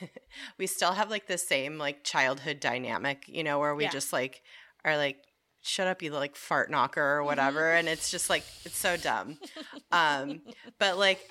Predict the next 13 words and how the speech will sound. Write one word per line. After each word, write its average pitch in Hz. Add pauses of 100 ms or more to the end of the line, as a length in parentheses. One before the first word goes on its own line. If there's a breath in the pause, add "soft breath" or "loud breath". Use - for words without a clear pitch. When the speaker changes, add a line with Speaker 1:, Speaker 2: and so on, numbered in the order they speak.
(120)
Speaker 1:
I've 185
always 170
been 160
such 143
a, 156
um, 143 (440)
<laughs> 180
I've 170
always 175
been, 156
like, 127
such -
a, 139